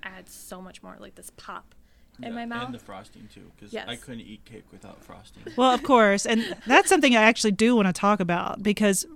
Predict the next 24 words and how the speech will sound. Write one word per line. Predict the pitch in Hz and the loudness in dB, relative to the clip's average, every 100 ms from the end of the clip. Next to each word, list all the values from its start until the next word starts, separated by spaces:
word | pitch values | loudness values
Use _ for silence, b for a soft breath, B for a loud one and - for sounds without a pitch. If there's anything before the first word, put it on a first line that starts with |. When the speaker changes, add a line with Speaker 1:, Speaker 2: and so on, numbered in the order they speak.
| 220 | -4
Speaker 3:
around | 233 220 294 339 | 0 2 4 2
here, | 262 254 226 | 2 4 4
naked | 196 185 214 214 | 2 0 -2 -6
cakes, | 240 233 240 - | -2 -2 -2 -6
which | 185 | -4
are | 185 | -6
cakes | 180 214 208 | -2 0 0
that | 247 196 | 0 2
Speaker 1:
Mm-hmm. | |
Speaker 3:
have | 185 175 | 0 0
v-, | 180 185 - | -4 -6 -2
little | 202 254 254 | 4 4 4
to | 233 202 | 0 2
no | 196 202 | 4 4
icing | 190 208 - 220 | 2 0 0 -2
on | 196 190 | 0 0
them | 190 | 2
at | 185 | 0
all, | 170 180 185 196 b b b b - | 0 0 0 0 b b b b -6
are | 196 | -4
super | - 214 196 | 0 0 0
trending, | 196 196 190 185 | 0 0 0 0
and | 190 | -2
I | 190 190 | -2 -2